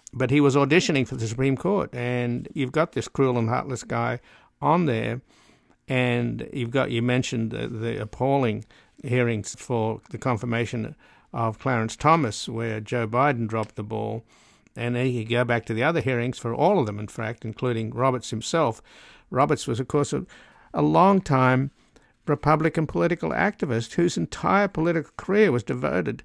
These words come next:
to stopping Democrats from voting. Surprise, surprise that he struck down Section five of the Voting Rights Act. I mean, I'm bringing this up, Lisa, because these hearings are absolutely useless. We don't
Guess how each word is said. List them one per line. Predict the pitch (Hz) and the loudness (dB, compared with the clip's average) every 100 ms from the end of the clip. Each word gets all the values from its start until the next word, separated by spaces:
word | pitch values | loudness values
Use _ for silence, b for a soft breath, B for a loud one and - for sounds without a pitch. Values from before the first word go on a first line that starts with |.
| b b - | b b -4
to | 160 | -2
stopping | - - 156 175 151 | 0 2 2 2 2
Democrats | 135 135 131 151 160 | 4 2 2 0 0
from | - 175 | -2 -2
voting. | 160 208 233 95 113 _ b b b - | 0 2 2 0 -6 _ b b b -10
Surprise, | 123 - 127 147 180 220 | -6 -4 2 4 6 4
surprise | - 123 160 214 208 | 0 0 2 2 2
that | 139 | 0
he | 113 | -2
struck | - 131 120 - | 0 0 0 0
down | 113 117 | -2 0
Section | 135 113 117 107 | -2 -4 -6 -4
five | 127 120 120 | -2 -2 -4
of | 117 | -6
the | |
Voting | 117 123 123 120 | -4 -4 -4 -4
Rights | 117 117 | -6 -6
Act. | 117 110 - B B B B B B _ _ | -8 -8 -12 B B B B B B _ _
I | 143 156 | -6 0
mean, | 151 151 - 143 | 2 2 -2 -2
I'm | 135 | 0
bringing | 147 214 196 147 | 4 4 4 4
this | 127 185 | 2 4
up, | 220 226 - | 2 2 -4
Lisa, | 113 131 143 - 143 | -2 2 2 0 -4
because | 147 147 151 - - | -4 0 -2 -2 -8
these | 135 135 180 226 - - - - - | -6 2 2 2 -2 -12 -20 -20 -4
hearings | 139 202 220 127 107 123 - - b b b b | 4 6 8 4 0 -6 -10 -16 b b b b
are | - 156 160 | 0 2 2
absolutely | 147 147 - 165 156 - 156 | 2 2 2 0 2 2 0
useless. | 156 165 240 - - 95 - - | 2 2 2 0 -6 -12 -10 -2
We | 131 | -2
don't | 131 135 151 170 | -2 2 4 4